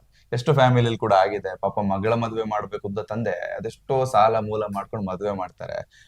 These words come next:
ಅತ್ಲಾಗೆ ಸಾಲನೂ ಕಟ್ಟಕ್ಕಾಗದೆ, ಇತ್ಲಾಗೆ ಬದುಕೋಕ್ಕೂ ಆಗದೆ ಹೆಚ್ಚು ಕಮ್ಮಿ ಮಾಡ್ಕೊಳ್ಳುವಂತ ಪರಿಸ್ಥಿತಿಗಳಾಗಿರ್ಬೋದು. ಇಂತಹದ್ದೆಲ್ಲ, ಇಂತಹದ್ದೆಲ್ಲ ಆಗ್ಬಾರ್ದು ಅಂತ ಆದ್ರೆ ಇಂತಹ ಒಂದು ಕ್ರಮವನ್ನ ಕೂಡ ಕೈ-, ಕೈಗೊಳ್ಳೋದು ತಪ್ಪಲ್ಲ ಅಂತ ಹೇಳ್ತಾ, so ಸೆಲೆಬ್ರಿಟಿಗಳು ಇಂತಹ ಅವ್ರ,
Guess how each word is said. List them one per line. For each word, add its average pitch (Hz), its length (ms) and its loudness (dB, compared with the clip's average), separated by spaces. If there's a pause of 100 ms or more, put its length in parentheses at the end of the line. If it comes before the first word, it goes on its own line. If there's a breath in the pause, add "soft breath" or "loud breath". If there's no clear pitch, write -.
ಅತ್ಲಾಗೆ 123 360 6
ಸಾಲನೂ 117 420 6
ಕಟ್ಟಕ್ಕಾಗದೆ, 95 880 -2
ಇತ್ಲಾಗೆ 98 600 -2
ಬದುಕೋಕ್ಕೂ 143 500 2
ಆಗದೆ 113 340 6
ಹೆಚ್ಚು 151 440 -4
ಕಮ್ಮಿ 160 200 0
ಮಾಡ್ಕೊಳ್ಳುವಂತ 98 540 -4
ಪರಿಸ್ಥಿತಿಗಳಾಗಿರ್ಬೋದು. 90 1080 -10 (380 loud breath)
ಇಂತಹದ್ದೆಲ್ಲ, 180 640 10
ಇಂತಹದ್ದೆಲ್ಲ 175 500 6
ಆಗ್ಬಾರ್ದು 156 720 10
ಅಂತ 147 140 -2
ಆದ್ರೆ 131 400 2
ಇಂತಹ 135 360 0
ಒಂದು 113 640 2 (240)
ಕ್ರಮವನ್ನ 185 460 2
ಕೂಡ 165 140 2 (440)
ಕೈ-, 147 200 0
ಕೈಗೊಳ್ಳೋದು 131 480 0
ತಪ್ಪಲ್ಲ 113 420 -2
ಅಂತ 104 180 -2
ಹೇಳ್ತಾ, 98 440 -2 (420 loud breath)
so 110 80 -2
ಸೆಲೆಬ್ರಿಟಿಗಳು 147 920 4
ಇಂತಹ 151 340 0 (180)
ಅವ್ರ, 156 240 6